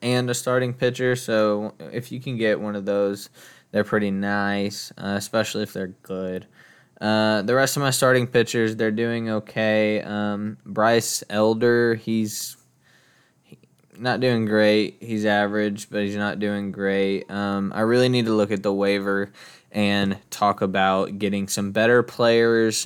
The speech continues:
and, uh, just beefing up my team a little bit. I did lose last week, but, um,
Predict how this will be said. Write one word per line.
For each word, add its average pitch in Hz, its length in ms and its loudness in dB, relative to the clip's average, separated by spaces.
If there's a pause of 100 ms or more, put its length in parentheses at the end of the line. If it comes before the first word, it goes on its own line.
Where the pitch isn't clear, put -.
and, 104 760 -4 (180)
uh, 104 240 2
just 104 260 -2
beefing 120 300 0
up 123 140 0
my 110 100 0
team 113 320 -4
a 113 60 -2
little 113 180 0
bit. 110 400 2 (540)
I 104 80 -4
did 120 200 4
lose 117 280 4
last 110 400 2
week, 107 380 -2 (840)
but, 101 360 0
um, 95 440 -2